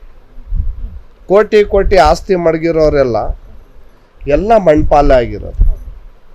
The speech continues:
ಡಾಕ್ಟರ್ ರಾಜ್ಕುಮಾರ್ ಅಣ್ಣ ಅವ್ರ ಮನೆಯಲ್ಲಿ ನಾನು ಊಟ ಮಾಡಿದ್ದೀನಿ, ಗಾಜನೂರಲ್ಲಿ ನಾನು ಹೋಗಿದ್ದೀನಿ. ಅವ್ರು ಎಷ್ಟೋ ಅವ್ರು ಅದ್ರಲ್ಲಿ ನಾನು ನೋಡಿದ್ದೀನಿ ಅಂತ ಅಂದ್ರೆ,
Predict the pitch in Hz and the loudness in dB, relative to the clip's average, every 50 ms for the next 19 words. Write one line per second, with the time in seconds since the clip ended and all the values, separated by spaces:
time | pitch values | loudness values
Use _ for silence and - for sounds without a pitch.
0 | _ - - - - - - - - - - 135 143 147 151 - - 180 156 151 | _ -20 -20 -20 -20 -16 -16 -16 -16 -16 -8 -4 -4 -4 -4 -2 -2 -2 0 0
1 | 143 175 - - - 202 185 180 175 170 165 156 151 147 151 156 156 151 147 143 | -2 -2 -2 -4 -6 -6 -6 -4 -4 -2 -2 -2 -2 0 0 0 0 0 -2 -2
2 | 143 135 139 139 139 139 151 147 139 131 135 143 156 156 - 160 143 120 110 107 | -2 0 0 0 -2 -2 -4 -4 -4 -6 -6 -6 -8 -6 -6 -4 -4 -4 -6 -6
3 | 104 98 104 98 - - - - - - - - - _ _ _ _ _ - 120 | -8 -10 -10 -10 -10 -10 -12 -14 -18 -20 -20 -20 -20 _ _ _ _ _ -2 0
4 | 131 131 143 151 151 139 135 131 117 104 92 92 95 95 110 _ _ _ _ - | 0 0 0 -2 -4 -4 -4 -4 -4 -6 -8 -8 -10 -16 -20 _ _ _ _ -20
5 | - - - - _ - - - - - - 143 135 139 135 131 131 135 131 131 | -20 -20 -20 -20 _ -16 -14 -12 -8 -8 -6 -4 -4 -4 -4 -2 -4 -4 -4 -6
6 | 135 131 131 127 117 117 127 131 - - - - - _ - - - - - - | -8 -10 -8 -8 -10 -10 -10 -8 -8 -8 -8 -10 -16 _ -16 -12 -10 -10 -10 -8
7 | - - - - - - - - - - - - - - - - - - - 208 | -8 -8 -10 -10 -10 -10 -8 -8 -8 -8 -10 -8 -6 -6 -6 -6 -8 -8 -4 -4
8 | 196 185 170 160 156 - - - - - 226 226 214 202 202 185 190 185 165 170 | -2 -2 0 0 0 0 0 -2 0 0 2 2 2 0 0 0 -2 -2 0 -2
9 | 160 160 156 151 151 147 135 123 120 113 110 107 104 - - - 123 131 131 131 | -2 -2 -2 -2 0 0 0 -2 -2 -4 -6 -6 -8 -8 -8 -6 -6 -4 -6 -4
10 | 127 139 165 170 185 175 165 170 160 156 147 135 131 120 120 104 98 98 92 90 | -4 -4 -4 -2 -4 -4 -4 -4 -2 -2 -2 -2 -2 -4 -6 -8 -8 -10 -10 -8
11 | 104 143 196 226 | -6 -6 -6 -6